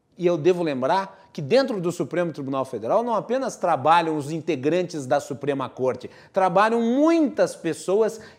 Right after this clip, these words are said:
que não votam, que não fazem parte da vida do judiciário, que são assessores, motoristas, gente que trabalha na Copa, enfim, existe um conjunto de pessoas que trabalham ali dentro, seguranças. Isso também não é liberdade de expressão.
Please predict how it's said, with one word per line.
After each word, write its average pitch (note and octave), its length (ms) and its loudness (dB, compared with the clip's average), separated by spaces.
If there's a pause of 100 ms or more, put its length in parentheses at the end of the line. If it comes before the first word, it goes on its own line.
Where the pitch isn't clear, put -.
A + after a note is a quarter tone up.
que - 100 -8
não C#4+ 200 0
votam, A#3+ 480 2 (200)
que A3 100 -10
não C4 140 2
fazem C4+ 380 0
parte G#3+ 340 2
da F3 120 4
vida D3+ 320 -2
do E3 200 -2
judiciário, A#2+ 680 -6 (340)
que - 80 -18
são D4+ 140 -8
assessores, G3+ 760 0
motoristas, D3+ 840 -8
gente C3 180 -14
que - 80 -20
trabalha C3 380 -6
na C3+ 100 -14
Copa, C#3+ 640 -6 (1000)
enfim, F#3 500 -6
existe D3 320 -10
um G#3+ 60 -8
conjunto G3 420 -6
de E3+ 60 -12
pessoas C3+ 320 -10
que - 60 -20
trabalham A#2+ 360 -6
ali G#2 100 -12
dentro, G2+ 240 -16
seguranças. E3+ 1040 -2 (1400)
Isso A3 180 -6
também C4 360 4
não D#4+ 100 2
é A3+ 100 0
liberdade D#3+ 360 2
de C#3+ 60 -14
expressão. A2+ 440 -10